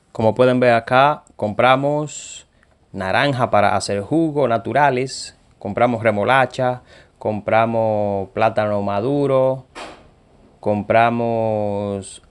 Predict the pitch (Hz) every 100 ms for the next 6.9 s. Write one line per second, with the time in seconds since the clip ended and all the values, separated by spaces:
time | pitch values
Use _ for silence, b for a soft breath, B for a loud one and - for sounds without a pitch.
0 | _ 120 139 131 120 123 123 123 _ _
1 | _ _ _ _ _ _ _ _ - 101
2 | 101 98 113 110 113 98 113 113 113 113
3 | 110 110 107 110 - - - 101 104 101
4 | 101 - 123 120 110 104 - 135 135 -
5 | 120 104 110 117 110 107 - 131 131 123
6 | 113 104 107 107 127 120 104 110 123